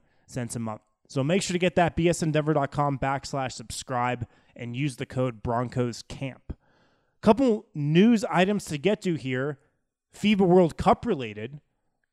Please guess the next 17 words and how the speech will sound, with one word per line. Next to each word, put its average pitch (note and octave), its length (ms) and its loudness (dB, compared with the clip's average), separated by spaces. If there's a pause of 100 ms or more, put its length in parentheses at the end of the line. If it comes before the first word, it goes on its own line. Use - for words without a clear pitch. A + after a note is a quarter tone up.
(320)
Training G#3 380 2
camp, C3 280 -6
Team F#3+ 180 2
U G3 100 4
S F3+ 120 0
A E3+ 100 -2
training E3 260 -2
camp D3+ 220 -4
for D3+ 80 -6
the C3+ 60 -10
fiba D#3 180 -6
World C#3+ 300 -2
Cup C#3+ 200 -6
getting C#3 240 -4
underway C3 480 -4 (460)
August C#3+ 420 -2
fifth - 440 -4